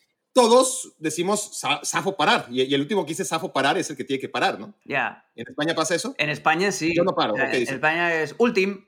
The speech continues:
Speaker 2: ultim en meterme, o al menos era cuando yo era pequeño, eh, era ultim en meterme, penultim, y entonces así, el último que le va, o sea, que se espabilaba menos,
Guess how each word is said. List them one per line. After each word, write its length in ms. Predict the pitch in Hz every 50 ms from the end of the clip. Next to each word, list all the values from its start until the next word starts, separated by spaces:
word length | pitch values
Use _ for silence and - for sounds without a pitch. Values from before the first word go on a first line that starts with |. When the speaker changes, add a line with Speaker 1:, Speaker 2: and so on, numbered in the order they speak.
| _
Speaker 2:
ultim 280 | - 190 208 - 226 226
en 60 | 226
meterme, 580 | 233 247 190 220 220 190 190 180 180 - - _ -
o 60 | -
al 80 | - 127
menos 240 | 151 170 180 147
era 120 | 170 170 175
cuando 300 | 170 170 156 143 127 123
yo 80 | 127 143
era 120 | 165 156
pequeño, 440 | - 139 139 170 160 139 120 120 117
eh, 300 | 120 127 135 139 147 151
era 340 | - 151 156 151 143 - - - - -
ultim 340 | 202 226 220 220 247 233
en 100 | 226 233 240
meterme, 460 | 262 247 226 226 220 190 180 185 190
penultim, 600 | 185 - 220 254 277 254 220 226 214 208 214 208
y 80 | 165 165
entonces 240 | 151 170 180 196
así, 220 | 190 175 165 202 190
el 160 | 151 147 147
último 460 | 156 160 165 151 - 185 185 185 185 -
que 340 | 185 185 185 185 185 185 180
le 120 | 185 185
va, 140 | 185 185 139 143
o 60 | 127
sea, 180 | 120 - 127 120
que 120 | 123 131
se 60 | 127 127
espabilaba 500 | 120 - 120 120 123 135 151 165 170 175
menos, 480 | 196 196 202 214 240 277 262 - _